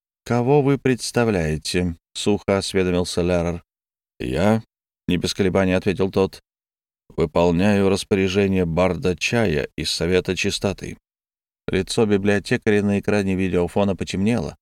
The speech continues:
затвердело, как камень, голос зазвучал холоднее прежнего. «Тогда дело обретает совсем иной характер. К Совету Чистоты я не имею ни малейшего отношения,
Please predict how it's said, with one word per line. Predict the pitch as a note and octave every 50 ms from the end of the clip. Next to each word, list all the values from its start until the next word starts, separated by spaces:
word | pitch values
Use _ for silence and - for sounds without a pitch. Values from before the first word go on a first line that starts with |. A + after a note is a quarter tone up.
| _ _
затвердело, | - E2+ F2 D2+ - D#2 D2+ C#2+ - - D#2 G#2+ G#2+ F2+ D#2 C#2+
как | - - C#2+ C2+ - _
камень, | - B2 B2+ A#2+ A#2 A#2 A#2 - - _ _ _ _ _
голос | - A#2+ C3+ C#3 B2 A#2+ A2+
зазвучал | G#2 G#2 A2+ G#2 G2+ G2+ G#2+ G2 - - A2+ A2 G#2
холоднее | G2+ - - A2 A2 G#2+ G2 F2+ F#2+ F#2+ F#2+ F#2+ G2+
прежнего. | - - - A#2 E2 - - - - - - - _ _ _ _ _ _ _ _ _ _ _ _ _ _ _ _ _ _ _
«Тогда | - C#3 B2 A2+ A2+ A2 A#2+ A2+ A2
дело | G#2 G#2+ B2 A#2+ A#2 A#2+ A#2+
обретает | A#2 A2 A#2 A#2+ A2+ - - A#2 A#2 A#2 A2 -
совсем | - - A2+ G2+ - - A2+ G#2+ G#2+
иной | G#2 G2+ G2+ G2+
характер. | - - A2 G#2 A2+ G#2 - - - - E2 F2 F#2+ F2
К | -
Совету | - - - G#2 G2+ G2+ G2 - G#2
Чистоты | F2 - G#2 G2 - - G#2 G2 - - A2 G#2+ G2
я | F#2 G2 F#2+ F#2 F#2 F2 E2+ E2+
не | G2 F#2+ F#2 F2+ F2+
имею | F2 F2+ F2+ F2+ F#2 F#2 F#2
ни | G2 G2+
малейшего | G2+ G2+ F#2+ F#2+ G2+ G2 F#2 F2+ - - - G2 F#2+
отношения, | F#2 - - G2 F2+ - - G#2 G#2+ A#2 B2 C3 C3 -